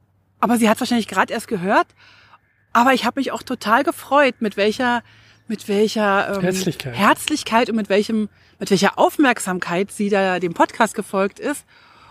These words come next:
Speaker 1: Und sie sagte dann auch, ja, jetzt bin ich grad in Sri Lanka mit euch. Also sie hört auch unseren Podcast in Sri Lanka. Und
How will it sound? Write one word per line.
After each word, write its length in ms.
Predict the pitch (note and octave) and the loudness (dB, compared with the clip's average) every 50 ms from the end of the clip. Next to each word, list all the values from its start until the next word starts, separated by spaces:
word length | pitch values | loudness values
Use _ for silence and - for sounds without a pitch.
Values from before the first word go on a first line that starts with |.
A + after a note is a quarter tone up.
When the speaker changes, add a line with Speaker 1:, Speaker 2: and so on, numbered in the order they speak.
| - _ | -20 _
Speaker 1:
Und 240 | - A3+ G#3 G#3+ G3 | -2 0 0 0 2
sie 80 | A3 G3+ | 0 2
sagte 280 | G3 F#3+ G3 - - | 2 2 0 0 -4
dann 100 | G#3+ G#3+ | -6 -4
auch, 200 | - - D#3+ - | -2 -4 -4 -2
ja, 200 | - D#4 D#4+ F4 E4 | 0 2 4 4 4
jetzt 180 | C#4 A#3+ - | 2 0 -2
bin 120 | - A#3 A#3 | -4 -4 -4
ich 120 | A#3+ - | -4 -6
grad 240 | - - - G#3 G#3 | -6 -2 -2 -2 -2
in 120 | - G#3 | -2 -8
Sri 140 | - - G#3 F#3+ | -8 -4 -2 2
Lanka 320 | G3 F#3+ - - D#4+ D4+ | 2 2 2 4 4 4
mit 180 | C#4 C#4 - - | 4 2 0 0
euch. 380 | G3+ B3 C4 C4 C#4 - - | 0 0 2 2 0 0 0
Also 120 | G3 G3 G3 | -2 -2 0
sie 180 | F#3+ G#3 F#3+ | 0 0 0
hört 200 | F#3 G3 G3 - | 2 0 0 0
auch 140 | D#3+ G3 - | -2 -4 -4
unseren 320 | D3+ G3+ F#3+ G3 G3 F#3 | -4 -6 -4 -2 -4 -4
Podcast 440 | - - G3+ - - - G#3 F#3+ - | -2 -4 -4 -4 -2 -4 -4 -4 -4
in 140 | - G3+ F3+ | -6 -10 -10
Sri 160 | - - G3+ | -8 -6 -2
Lanka. 440 | G3 G3 A3 C#4 D4 - C#4+ C#4 C4 _ _ _ _ _ _ - _ _ _ _ _ _ - | 2 2 2 2 0 0 -2 -2 -2 _ _ _ _ _ _ -20 _ _ _ _ _ _ 0
Und 260 | A3+ A3 A3+ G#3+ | 2 2 2 2